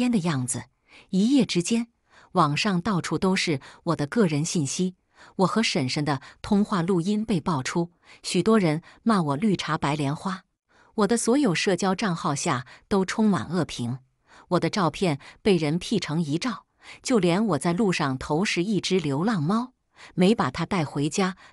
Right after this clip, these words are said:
都成了被人攻击的理由。我继承遗产后，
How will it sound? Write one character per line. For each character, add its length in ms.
都 180
成 180
了 80
被 220
人 200
攻 220
击 160
的 80
理 200
由。 300
我 120
继 180
承 200
遗 160
产 260
后， 300